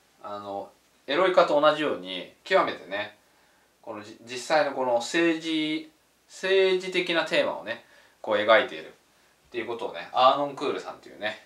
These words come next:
えー、古学の大家。古学っていうのはですね、まあ、古い音楽っつって、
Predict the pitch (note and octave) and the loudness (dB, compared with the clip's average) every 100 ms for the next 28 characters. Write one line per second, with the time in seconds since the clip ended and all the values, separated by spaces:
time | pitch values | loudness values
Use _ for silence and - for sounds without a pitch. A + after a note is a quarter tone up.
0 | - F#2+ F2+ E2+ - - - - - B2+ | -12 -8 -6 -8 -10 -14 -16 -4 2 2
1 | - - - F2+ E2+ - - F#3 F3+ - | 2 -4 -6 -4 -4 -8 -2 0 0 -2
2 | - F#2 F2 - - C3+ C#3 C#3 _ _ | -10 -14 -14 -14 -14 -8 -8 -8 _ _
3 | _ - C#3+ D#3+ C#3+ A#2 - - - - | _ -6 -2 0 2 2 0 -2 -8 -16
4 | - - | -16 -16